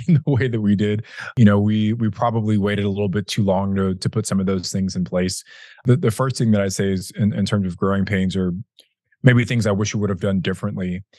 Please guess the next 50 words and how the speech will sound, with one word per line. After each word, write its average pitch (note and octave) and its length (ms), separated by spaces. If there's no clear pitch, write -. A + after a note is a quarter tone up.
is, G2+ 640
uh, F#2+ 500
hiring A#2 600
team G#2+ 180
members F#2 400
earlier F2+ 560
on. E2 280
Uh, F#2+ 140
so, G2 140
like, G2 100
right A2+ 140
now, G#2 180
we've G2+ 140
got F#2+ 180
a, F#2+ 120
a G#2+ 160
pretty G2+ 360
decent, F#2+ 680
uh, F#2 220
virtual F#2+ 360
assistant F#2+ 400
team F#2 300
that, F2+ 180
that F2 100
ha-, - 220
handles F#2 420
most A2 420
of F#2+ 100
our F#2+ 120
day-to-day F2+ 360
operations, F2 720
uh, F#2 200
and, F#2 160
and G2+ 140
a F#2 40
few G2+ 160
support F#2 340
staff F2+ 340
that, F#2+ 140
that F#2 80
kind F#2 160
of F2+ 160
help F#2 340
the, F#2+ 200
the F2+ 100
V F#2 240
As F2 140
as F2 120
well. F#2 280
But F2+ 260